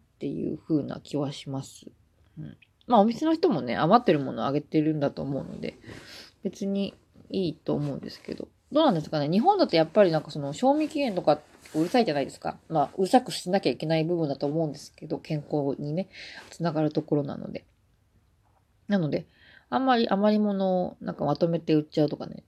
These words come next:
っていうのも考えには至らないのかもしれないんですけど、韓国だと結構、うん、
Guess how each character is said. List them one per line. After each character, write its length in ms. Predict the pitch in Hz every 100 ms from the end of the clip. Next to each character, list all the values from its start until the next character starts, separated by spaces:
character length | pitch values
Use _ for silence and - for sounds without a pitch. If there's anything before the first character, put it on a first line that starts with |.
| _
っ 20 |
て 80 | 165
い 40 |
う 40 | 156
の 100 | -
も 60 | -
考 320 | - 170 170
え 60 | 156
に 80 |
は 80 | -
至 200 | - -
ら 100 | 156
な 140 | 160 143
い 120 | -
の 140 | 143 143
か 120 | 127
も 120 | 143
し 140 | -
れ 80 | 151
な 100 | 143
い 60 | 143
ん 20 |
で 60 | -
す 100 | _
け 100 | -
ど、 180 | - - _ _ _ _ _ _
韓 200 | 262 262
国 140 | 196 143 156
だ 100 | -
と 120 | -
結 220 | - 156 -
構、 200 | - - _ _
う 40 | 151
ん、 300 | 90 -